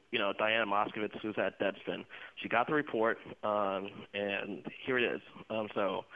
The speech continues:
on October second, two thousand ten, at sixteen fifty-eight hours, so four fifty-eight, um, I, Police Officer Wilson, along with Officer Hood, was working the Fells Point Fun Festival in the sixteen hundred block of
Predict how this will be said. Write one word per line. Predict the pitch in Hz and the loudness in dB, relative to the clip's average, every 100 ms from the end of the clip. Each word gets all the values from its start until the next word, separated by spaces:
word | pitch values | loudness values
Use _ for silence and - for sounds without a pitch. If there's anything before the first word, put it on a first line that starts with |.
| - - - - - | -12 -10 -10 -14 -8
on | - 113 | 0 0
October | - 147 160 - | 2 2 4 2
second, | 139 151 - | 2 0 -2
two | 123 | 0
thousand | 127 127 123 | 2 4 2
ten, | 123 110 110 127 - - - 107 | 2 2 0 -4 -6 -6 -6 -2
at | 107 - | -2 -2
sixteen | 143 - - 123 117 | -6 -6 -6 -4 -2
fifty-eight | 120 - 117 92 | -4 0 2 2
hours, | 95 104 104 | 4 2 2
so | - - | -2 0
four | 104 | 0
fifty-eight, | 104 113 113 101 110 - - - - - - | 0 -2 2 4 2 0 -16 -20 -20 -10 -4
um, | 101 101 95 101 104 107 - - - - - | 0 2 2 2 -2 -8 -8 -6 -8 -8 0
I, | 98 110 113 110 | 2 4 4 0
Police | - 113 | 0 0
Officer | 110 92 107 | 0 0 0
Wilson, | 127 139 143 123 | 2 2 2 4
along | 110 110 | 4 4
with | 107 - - - | 2 -2 -6 2
Officer | 110 - 98 | 2 2 -2
Hood, | 139 127 127 104 - - - - - | 2 4 2 0 -14 -10 -10 -10 -2
was | 107 - | -2 2
working | 117 - 113 | 0 0 -2
the | 101 - | -2 2
Fells | 107 123 135 - - | 4 4 2 -8 -6
Point | - 120 104 - | 0 2 2 0
Fun | - 117 117 - | 2 2 2 0
Festival | 104 - 104 101 101 - | 0 0 -2 0 0 0
in | 101 | -2
the | 95 110 | -2 -2
sixteen | 127 - 127 | -4 -4 -4
hundred | 107 110 113 107 | -2 -2 -2 -2
block | - 92 98 | 0 2 2
of | - | -2